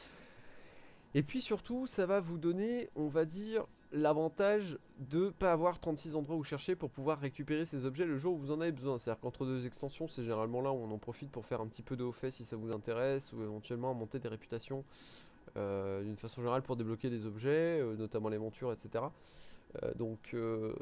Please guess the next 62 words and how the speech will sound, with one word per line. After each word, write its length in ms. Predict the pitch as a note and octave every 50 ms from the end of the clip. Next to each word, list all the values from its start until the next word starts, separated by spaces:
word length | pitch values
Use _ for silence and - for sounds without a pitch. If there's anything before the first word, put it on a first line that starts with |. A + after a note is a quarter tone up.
| - - -
donc 140 | B2+ A#2
ça 100 | - E3
vous 80 | E3+ E3+
permet 260 | E3+ F3 D3+ D#3 G3+
de 140 | G3 D#3+ E3+
stocker, 360 | - - D3+ C#3 - G3 G3+
bah, 200 | F3+ D#3 D3 D3+
les 160 | D3 C#3 C#3+
tabards 320 | C#3 - C#3+ C#3 D#3 D#3+ D#3
de 80 | D#3
faction, 420 | D3 - D#3 D3 - - D3+ C3 A2+
puisque 240 | - - - - B2+
eux 140 | C3 D3+
ne 120 | E3 D#3 C3
sont 220 | A#2+ - - B2+
pas 320 | A2+ - D3 D#3 E3 D#3+ - - -
uniques, 380 | F#3 F3+ F3+ E3+ C#3+ - - -
puisque 180 | - B2 - -
vous 200 | A#2+ G#2+ G#2+ G#2+
savez 440 | - - A#2+ A#2+ A#2 C3 D3 D#3+ D#3
que, 420 | D#3 - - B2+ C3+ C#3+ D3+ - - -
euh, 100 | - G2+
la 100 | G#2 A2+
chambre 300 | A#2+ - D#3+ D3+ C3 A#2
du 100 | G#2+ A#2
vide 160 | C#3 F#3 F3+
a 60 | D#3+ B2+
une 100 | A2+ G#2
particularité, 640 | - G#2+ - - - - - A2+ G#2+ A#2 B2 - G3+
c'est 140 | G3 - B2+
que 60 | A#2
tout 80 | D#3
ce 80 | D#3 -
qui 80 | - C3+
est 80 | - -
unique 340 | D#3 D#3+ F3+ G3+ G3 - -
ne 40 | C3+
peut 160 | A#2+ C3+ C3
pas 120 | - D#3+
être 100 | D#3+ -
stocké 320 | - - D3+ C#3+ - C#3 B2
dedans. 180 | A#2 G#2+ - - - -
Bon, 60 | - - -
ce 80 | - -
qui 80 | -
est 20 | G#2+
un 80 | G#2+
peu 140 | G#2 B2 B2+
dommage 320 | A#2+ A#2+ A#2 A#2+ B2 B2 A#2
dans 180 | A2 G#2 G#2
un 60 | A2
sens, 280 | A2 - D3+ E3 E3 - - - - - - - - -
enfin 160 | - A#2 -
ce 80 | -
qui 120 | - - B2
n'est 100 | A#2+ A#2+
pas, 260 | - C3+ C3 C3+ B2+
euh, 140 | A2 G2+ - - - - - - - - - - - - - - -
attendez, 260 | G#2+ - - G#2 F#2+ - -
c'est 200 | - - A2 -
pas 160 | - A2+ - - -
unique, 580 | B2+ B2 B2+ C3+ D3+ D#3+ D#3 - - - -